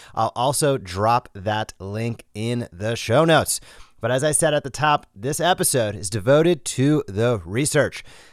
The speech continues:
This is a brand new study that came out in Scientific Reports.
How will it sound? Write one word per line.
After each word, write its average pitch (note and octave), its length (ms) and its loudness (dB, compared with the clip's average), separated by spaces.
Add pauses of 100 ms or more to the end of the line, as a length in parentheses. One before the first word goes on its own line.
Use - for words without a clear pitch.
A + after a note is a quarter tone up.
(100)
This C3 180 -4
is F#3 60 -2
a G3+ 100 2
brand C#3 500 -2
new E3 140 0
study D#3+ 380 2
that C#3+ 160 0
came D3 160 0
out D3 180 0
in C#3 100 -4
Scientific C#3 720 -2
Reports. F3+ 540 -2